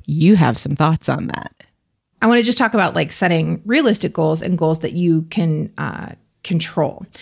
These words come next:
Speaker 2: So you don't wanna say, "I wanna get my blue belt next year, get my purple belt next year, or, you know, get so many stripes on my belt," because you don't always have control over that. Now,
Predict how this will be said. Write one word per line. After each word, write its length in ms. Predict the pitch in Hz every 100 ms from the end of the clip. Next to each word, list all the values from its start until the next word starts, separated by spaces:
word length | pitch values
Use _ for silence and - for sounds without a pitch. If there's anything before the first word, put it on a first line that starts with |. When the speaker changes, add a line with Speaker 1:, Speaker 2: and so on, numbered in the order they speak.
| - - -
Speaker 2:
So 640 | - 202 175 170 160 160
you 120 | 190
don't 160 | 185 196
wanna 180 | 196 185
say, 460 | - 185 170 160 165
"I 440 | 165 160 156 160 175
wanna 200 | 160 156
get 160 | -
my 440 | 160 156 151 151 147
blue 220 | 202 254
belt 180 | 190 -
next 240 | 156 - 165
year, 220 | 156 160
get 160 | 170
my 100 | 175
purple 320 | 180 269 214 185
belt 220 | 160 117
next 280 | 165 - 165
year, 280 | 156 151
or, 580 | - 175 165 160 160 156 -
you 100 | 170
know, 200 | - 170
get 200 | 190 175
so 80 | 180
many 200 | 175 170
stripes 360 | - 220 208
on 80 | 175
my 120 | 156
belt," 340 | 160 143 - -
because 380 | 165 175 160 185
you 80 |
don't 160 | 185 185
always 180 | 180 180
have 220 | 170 160
control 480 | 202 185 - 320 185
over 200 | 143 -
that. 320 | 107 - - _ _ _ _ _
Now, 320 | 220 226 180